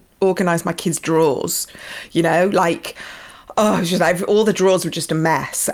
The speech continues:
And the washing for me was just really hard. And thankfully, I've sort of talked about this a lot, but my husband seems to enjoy doing washing. I don't know how, but I,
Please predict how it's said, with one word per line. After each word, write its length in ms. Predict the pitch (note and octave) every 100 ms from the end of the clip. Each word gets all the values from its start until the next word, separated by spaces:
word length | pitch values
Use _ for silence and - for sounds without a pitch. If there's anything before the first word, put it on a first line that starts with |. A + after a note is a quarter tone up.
| -
And 640 | F3 E3+ E3 E3 D#3 D#3 - - _ G3 -
the 100 | F#3+
washing 640 | E3 G3 - - E3 D3+
for 140 | D3 E3+
me 220 | E3 D#3+
was 120 | D#3+
just 420 | - E3 - - -
really 380 | E3 F3 F3 F3
hard. 320 | F3 D#3+ E3
And 200 | E3 -
thankfully, 500 | G#3+ A3 - F#3 E3+
I've 120 | E3
sort 140 | -
of 80 | D#3+
talked 260 | - G3+ -
about 160 | E3
this 160 | - E3+
a 60 | E3+
lot, 280 | F#3+ -
but 100 | E3+
my 120 | E3 E3+
husband 400 | F3 E3+ E3 D#3+
seems 340 | - F3 E3+
to 120 | -
enjoy 280 | F3 E3 E3+
doing 260 | E3 E3 D#3
washing. 360 | G3 - -
I 60 | C#3+
don't 160 | F3+ E3+
know 60 |
how, 180 | E3+ F3+
but 140 | F3
I, 160 | F#3+